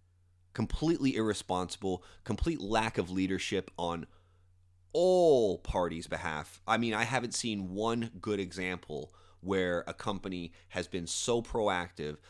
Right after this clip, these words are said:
that they've said, "You know what, guys, we're geared up to work remotely. You guys go and be safe." Haven't seen it. I've seen quite the opposite. But people should have been working from home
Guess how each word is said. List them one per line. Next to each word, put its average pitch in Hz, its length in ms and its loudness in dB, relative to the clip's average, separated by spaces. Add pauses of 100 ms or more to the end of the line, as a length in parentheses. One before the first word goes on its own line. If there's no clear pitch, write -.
(160)
that 87 160 -4
they've 95 160 -2
said, 90 200 -2
"You 90 80 -4
know 107 120 0
what, 117 260 0
guys, 117 260 0
we're 98 120 -6
geared 117 320 -4
up 104 140 -4
to 110 80 -12
work 101 220 -4
remotely. 92 400 -4
You 92 220 -4
guys 95 320 -4
go 90 300 -4
and 82 200 -8
be 87 200 -6
safe." - 520 -8 (580)
Haven't 120 200 -4
seen 101 240 -4
it. 65 80 -14 (1200)
I've - 100 -6
seen 143 140 2
quite 131 220 2
the 101 100 0
opposite. 90 640 -2 (2250)
But - 160 2
people 190 240 4
should 170 180 4
have 135 80 4
been 113 160 2
working 113 320 0
from 101 200 -2
home 113 400 -2